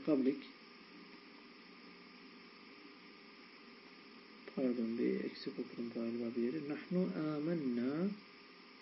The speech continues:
بِالْغَيْبِ. Evet. "نَحْنُ آمَنَّا بِالْغَيْبِ." Biz gayba iman ettik derler. فَلَمَّا قَالَ وَيُقِيمُونَ الصَّلَاةَ.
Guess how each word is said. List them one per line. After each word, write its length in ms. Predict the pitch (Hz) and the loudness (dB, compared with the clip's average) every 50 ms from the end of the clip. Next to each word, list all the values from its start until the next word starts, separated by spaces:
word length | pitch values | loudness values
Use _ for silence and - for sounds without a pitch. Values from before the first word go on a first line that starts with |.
| - - - - - - - - - - - - - - - | -16 -16 -16 -16 -16 -16 -16 -16 -16 -16 -18 -18 2 10 12
بِالْغَيْبِ. 460 | 156 160 170 151 175 180 170 143 - | 12 12 12 12 12 12 12 12 12
Evet. 260 | 131 139 135 127 113 - - - | 12 12 12 12 10 8 4 2
"نَحْنُ 240 | 151 131 - 196 190 175 175 180 | 2 2 6 8 10 10 12 12
آمَنَّا 320 | 185 196 190 180 175 165 147 | 12 12 12 12 12 12 12
بِالْغَيْبِ." 420 | 156 151 147 147 170 160 143 - 160 | 12 10 12 12 12 12 12 12 10
Biz 260 | 185 180 180 - - - - - - - - - - - - - | 8 8 8 2 -2 -6 -10 -14 -16 -18 -18 -18 -18 -6 2 8
gayba 320 | - 160 170 170 165 185 | 12 12 12 12 12 12
iman 380 | 175 160 156 151 160 175 175 160 | 12 12 12 12 12 12 12 12
ettik 360 | 139 131 - - 127 - - | 10 8 6 0 -2 2 4
derler. 300 | - 113 110 113 - 156 - - - | 4 6 6 6 4 4 2 4 6
فَلَمَّا 540 | 156 165 175 175 175 170 175 175 175 170 180 - - - - - - - - - | 8 10 10 10 10 10 10 10 10 8 6 2 -4 -14 -14 -16 -16 -14 0 8
قَالَ 200 | - 196 185 165 160 151 139 | 12 12 12 12 12 12 12
وَيُقِيمُونَ 520 | 147 151 151 - - 175 175 170 180 180 165 | 12 12 12 12 10 10 12 12 12 12 12
الصَّلَاةَ. 840 | 147 - - - 147 143 143 139 123 - - 123 117 - - - - | 12 8 6 4 8 10 10 10 10 8 6 4 4 4 0 -4 -14